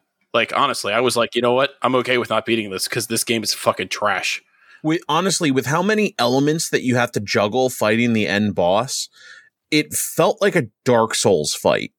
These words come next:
Speaker 2: Like, where you're just like, "Okay, well, I have to dodge this or it's gonna fucking kill me instantly," or, like, "Okay, there's, like, weird little fucking mobs that show up, so I need to kill them." Like,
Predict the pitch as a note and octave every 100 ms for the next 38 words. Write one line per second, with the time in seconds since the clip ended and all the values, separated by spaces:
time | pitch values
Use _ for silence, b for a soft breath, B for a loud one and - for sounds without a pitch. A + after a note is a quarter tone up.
0 | _ C3 C#3 A#2+ D3 C#3+ C#3 B2+ B2+ C#3
1 | C3 B2 A#2 G#2+ G#2 A2+ A#2 C3 C3 C#3
2 | C3+ A2 A#2+ A#2+ - B2+ A2+ - A#2 G#2+
3 | - A2 G#2 - A#2+ B2+ A#2+ A2 G2+ G#2+
4 | G2 G#2 G2+ G2+ - F#2+ F#2 F2+ E2+ F2
5 | B B B G#2+ G#2 F#2 B2 C#3 A#2+ A2+
6 | G#2+ G#2+ G2 G#2 F#2+ A#2+ B2+ A#2 A#2 A#2
7 | A2+ B2 A#2 G#2 G#2 G#2 G#2+ G#2 G#2 A2
8 | - A2 G#2 G#2 G2+ - G2 G2+ G#2 -
9 | A2 G2 G2 G2 G2 F2+ F2